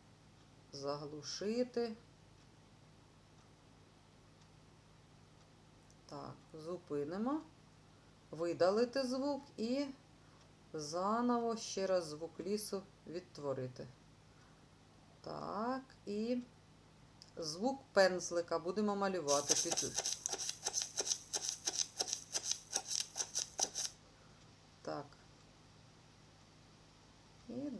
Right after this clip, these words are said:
додамо з категорії звуки. Так,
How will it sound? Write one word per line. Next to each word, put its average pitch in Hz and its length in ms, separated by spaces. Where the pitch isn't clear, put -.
додамо 214 1160
з - 140
категорії 175 840
звуки. 139 760
Так, 151 320